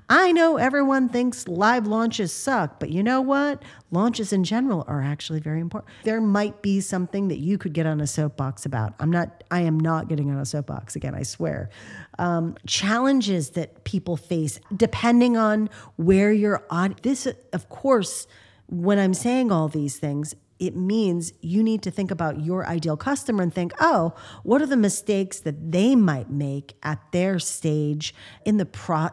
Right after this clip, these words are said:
in whatever timeline they're on in what you solve and in that journey on that?" 'Cause you could be in health or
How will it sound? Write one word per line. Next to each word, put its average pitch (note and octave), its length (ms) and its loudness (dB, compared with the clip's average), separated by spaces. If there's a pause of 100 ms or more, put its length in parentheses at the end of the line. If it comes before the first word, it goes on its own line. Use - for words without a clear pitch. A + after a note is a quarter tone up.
in G#3 200 4
whatever G3+ 380 2
timeline F3+ 800 2
they're D#3+ 320 0
on D3+ 420 -2 (300)
in G3+ 420 2
what F#3 300 2
you E3 140 0
solve C3 600 -6 (140)
and F3+ 260 0
in E3+ 460 -2
that E3+ 280 -2
journey F3 720 -2
on D#3+ 220 0
that?" D3+ 200 -2 (140)
'Cause D#3 140 -6
you G3+ 100 0
could E3+ 140 -4
be D3 160 0
in C3+ 80 -2
health D#3 440 -6
or C#3 200 -10